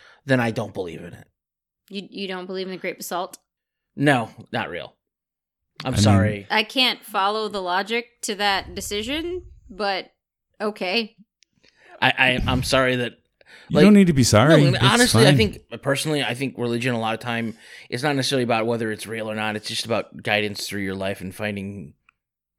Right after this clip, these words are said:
Speaker 1: oneself. So even if
Speaker 3: And
Speaker 1: it's
Speaker 3: it's
Speaker 1: not
Speaker 3: helped
Speaker 1: real,
Speaker 3: me since,
Speaker 1: yeah, that's great.
Speaker 3: since
Speaker 2: Well,
Speaker 3: my
Speaker 2: that's
Speaker 3: mother's
Speaker 2: nice.
Speaker 1: It seems to have
Speaker 3: passing.
Speaker 1: helped Chet.
Speaker 3: Chet seems like he is secure, yes.
Speaker 1: Yeah.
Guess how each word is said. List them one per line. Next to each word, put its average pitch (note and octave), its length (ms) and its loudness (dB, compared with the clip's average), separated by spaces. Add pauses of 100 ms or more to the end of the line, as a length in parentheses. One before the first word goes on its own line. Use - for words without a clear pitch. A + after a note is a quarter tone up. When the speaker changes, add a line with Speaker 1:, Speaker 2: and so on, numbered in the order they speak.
Speaker 1:
oneself. G#2+ 600 -4
So F#2+ 340 -8
even A2+ 220 -6
if G#2+ 80 -4
Speaker 3:
And B2+ 80 6
Speaker 1:
it's B2 100 4
Speaker 3:
it's - 40 2
Speaker 1:
not C3+ 120 8
Speaker 3:
helped - 140 -4
Speaker 1:
real, G2+ 180 6
Speaker 3:
me F#2+ 160 0
since, - 220 -10
Speaker 1:
yeah, F2 220 2 (120)
that's A2 220 -6
great. - 180 6
Speaker 3:
since G#2 200 4
Speaker 2:
Well, A2 40 6
Speaker 3:
my G#2 80 8
Speaker 2:
that's G2+ 80 8
Speaker 3:
mother's G2 320 6
Speaker 2:
nice. - 20 -4
Speaker 1:
It - 100 2
seems G2 220 6
to - 80 4
have F2+ 80 8
Speaker 3:
passing. F2+ 80 4
Speaker 1:
helped A#2+ 200 0
Chet. G2+ 360 -6 (1040)
Speaker 3:
Chet - 320 2
seems C3 460 6
like G#2+ 340 6
he G#2+ 240 2
is G2+ 100 6
secure, G#2+ 680 0
yes. G#2+ 520 -6
Speaker 1:
Yeah. A#2 320 -4